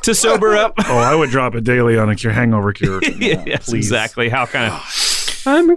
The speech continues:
Speaker 1: All right,
Speaker 3: coming.
Speaker 1: I'm tired, but I'm here. Let's do this. <sighs> I've met stylists before.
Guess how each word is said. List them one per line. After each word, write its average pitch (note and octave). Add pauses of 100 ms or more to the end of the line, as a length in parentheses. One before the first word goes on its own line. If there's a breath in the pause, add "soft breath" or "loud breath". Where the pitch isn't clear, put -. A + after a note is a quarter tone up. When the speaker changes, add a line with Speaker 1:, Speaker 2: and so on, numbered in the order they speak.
Speaker 1:
All G#2+
right, G#2+
Speaker 3:
coming. D#4+
Speaker 1:
I'm A#2+
tired, B2
but G#2+
I'm A2
here. G2 (140)
Let's B2
do G#2
this. F#2 (240)
<sighs> -
I've C3
met A#2
stylists F#2
before. -